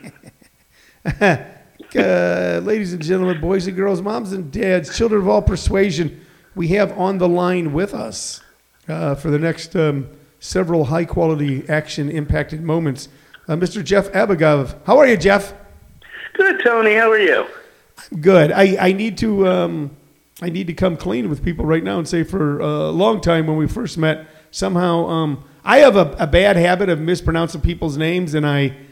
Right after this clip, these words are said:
Speaker 1: I, uh, forgive myself because my name is often mispronounced. But I pronounced your name Abragov, and I don't know why. I, I don't know why I put an R in it.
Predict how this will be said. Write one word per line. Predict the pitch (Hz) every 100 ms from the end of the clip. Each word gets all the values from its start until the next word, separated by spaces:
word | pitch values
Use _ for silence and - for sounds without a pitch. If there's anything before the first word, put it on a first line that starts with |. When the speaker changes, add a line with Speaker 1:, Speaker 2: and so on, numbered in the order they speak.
| - -
Speaker 1:
I, | 170 143 139
uh, | 175 151 - -
forgive | - 180 156 208
myself | 185 170 - 170 185
because | 165 143 151 131
my | 156 160
name | 165 165
is | 156
often | 160 160 156
mispronounced. | 156 - 156 160 180 - - _ _ _ _
But | - 156
I | 185
pronounced | 214 - 208 196 -
your | 285
name | 196 175
Abragov, | 190 170 170 147 156 - - -
and | 160
I |
don't | 160 190
know | 180 165
why. | 156 123 110
I, |
I | 123 180 180
don't | 196
know |
why | 185 175
I |
put | 175 165
an |
R | 165 160 156
in | 143
it. | 127